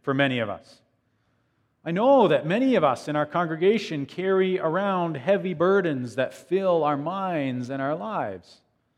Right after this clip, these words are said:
For each individual of us, what that burden is, is different, because each of us is different. Each of us has different, a different place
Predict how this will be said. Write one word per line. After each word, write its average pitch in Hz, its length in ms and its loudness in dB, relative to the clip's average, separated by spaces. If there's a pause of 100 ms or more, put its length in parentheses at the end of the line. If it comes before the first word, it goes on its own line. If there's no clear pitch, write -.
(800)
For 175 140 -2
each - 300 -2 (160)
individual 202 680 4
of 147 100 6
us, 156 280 2
what 233 300 2
that 156 200 2
burden 190 380 4
is, 151 760 -2 (480)
is 143 160 -8
different, 233 480 -4 (680)
because 165 220 -6
each 214 180 -6
of 170 80 2
us 123 180 -2
is 123 120 -10
different. 117 360 -8
Each 170 140 -10
of 156 80 -8
us 147 200 -2
has 139 200 -4 (300)
different, 147 360 -6 (140)
a 131 140 -6
different 165 340 -8
place 185 640 -10